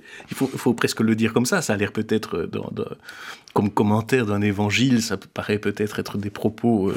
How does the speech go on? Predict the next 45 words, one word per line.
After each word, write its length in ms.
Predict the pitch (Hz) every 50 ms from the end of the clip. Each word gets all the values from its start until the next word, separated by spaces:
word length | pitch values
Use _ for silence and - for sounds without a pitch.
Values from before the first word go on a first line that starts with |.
| - - -
euh, 380 | - 50 50 52 - - - - 113 110 110 110 110 110 104 107
anecdotiques 720 | 110 107 113 107 104 113 117 127 123 123 - 160 - -
ou 40 | 113
même, 260 | 110 113 110 110 110
euh, 180 | 110 107 107 113 117 - - - - - - - -
qui 100 | - 117
n'ont 140 | 107 101 101
pas 260 | - 107 104 101 101 98
grand-chose 380 | - - 104 - - 98 98
à 40 | 98
voir. 180 | 104 165 170 120
Mais 60 | 101
je 80 | - 110
crois 140 | - - 151
que 60 | -
c'est 100 | - 110
tout 140 | - 127 123
à 40 | 139
fait 140 | - - 147
ça 160 | - - -
qu'il 180 | 226 - 131 117
faut 140 | - - 110
comprendre. 560 | - - 98 - - - 92 87 87 - - _ _ _ _ _ _ -
Donc 120 | 135 139
Simon 420 | - - - 120 113 139 180 208 208 - - - - - - - _ -
essaye 340 | - - - - - 160 185
de 220 | 123 120 113 - -
reconnecter 880 | - - - - 143 151 151 - 127 113 107 101 101 - - - 151 170
son 300 | 185 - - - 120 107
artiste 680 | 95 - - - - - 185 208 - - - - - _ _ _ _ _ _ _ _ _ _ _ _ -
avec 220 | - - - -
son 120 | - - 95
public. 520 | - 156 165 185 240 226 - - - - _ _ _ -
Imaginez 400 | 107 104 104 98 117 131 143 139
un 160 | 120 107 101
artiste 320 | 95 - - 139 131 117
dit, « 80 | 117 120
Moi, 200 | 104 98 98 101
je 80 | 98 98
veux 140 | 95 95
plus 160 | 95 - - 113
te 60 | 104
donner 180 | 107 95 95
de 80 | - -
concert. » 460 | - - 104 - - - 90 - -